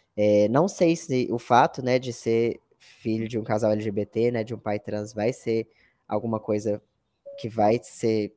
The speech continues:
alvo de discriminação por eles, né? Ou se eles mesmos vão ter outros, é, vão fazer parte de alguma minoria, né? Mas, é, nesse ponto eu entendo os meus pais, sabe? Eu acho que, que faz sentido você ter medo do seu filho, né, sofrer mesmo.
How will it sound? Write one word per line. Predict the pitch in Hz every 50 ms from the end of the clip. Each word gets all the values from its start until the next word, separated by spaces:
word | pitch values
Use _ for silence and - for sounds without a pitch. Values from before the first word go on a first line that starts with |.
| _
alvo | - 107 110 110 117 123 104
de | 104 104
discriminação | - 113 - - - 113 113 104 101 - 98 104
por | - 143 151 143
eles, | 113 127 160 170 151 -
né? | - 127 127
Ou | 123 127
se | 135 - - 127
eles | 131 143 143 131
mesmos | 120 117 127 131 131 123
vão | 127 113 113
ter | - - 113 117
outros, | 117 113 110 113 - - 110 104 101 - - - _ _ _ _ _ _ _ _ _ _ _ _ _ -
é, | - 107 104 104
vão | - 113 113
fazer | - 120 117 110
parte | - 107 107 110 - -
de | 120 110
alguma | 104 110 107 107
minoria, | 107 107 107 107 101 101 101 104 113 139 147 120
né? | 117 120 139 - _ _ _ _ _ _ _ _ _ _ _ _ _ _ _ _ -
Mas, | 117 117 117 113 110 113 113 113 110 110 107 104 104 104 101 101 98 95 - - - - - _ _ _ - - - 415 415 _ _ _ _ _ _ -
é, | - 107 110 110 110 110 110 110 107 107 104 98 95 87 - _ _ _ _ _ _ _
nesse | 120 139 147 165 170 - 202 -
ponto | - 135 139 160 190 185 -
eu | 151 143
entendo | 151 170 175 - 156 139 135 135 139 139 143 143 156 156 _ _ _
os | - 123 123 135
meus | 139 139 151 -
pais, | - - 104 98 98 98 -
sabe? | - 110 107 110 110 107 107
Eu | 104 104
acho | 101 104 110 - - -
que, | - - 120 120 120 120 120 120 120 117 110 98 - _
que | - -
faz | 123 - - 110 117 110
sentido | 104 - 127 127 - - 117 117 120 117 110
você | 110 110 107 -
ter | - - 120
medo | 117 113 110 110 113
do | 107 107 110
seu | - - - 117
filho, | - - 110 110 117 117
né, | 120 117 117
sofrer | - - 214 - - 220 208
mesmo. | 175 120 107 101 98 104